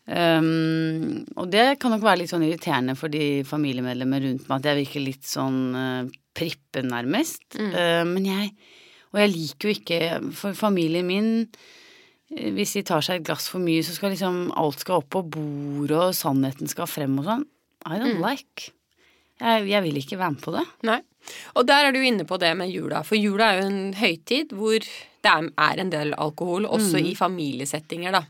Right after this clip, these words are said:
Speaker 1: Mm.
Speaker 2: Og, eh, og det er jo, barn påvirkes jo helt ekstremt av dette her.
Speaker 1: Ja.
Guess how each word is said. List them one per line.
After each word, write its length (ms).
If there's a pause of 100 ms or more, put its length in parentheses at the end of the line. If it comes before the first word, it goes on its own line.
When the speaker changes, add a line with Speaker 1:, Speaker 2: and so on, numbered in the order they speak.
Speaker 1:
Mm. 380 (120)
Speaker 2:
Og, 420
eh, 600 (160)
og 120
det 120
er 360
jo, 640 (360)
barn 400
påvirkes 540
jo 80
helt 200
ekstremt 560
av 80
dette 160
her. 140
Speaker 1:
Ja. 200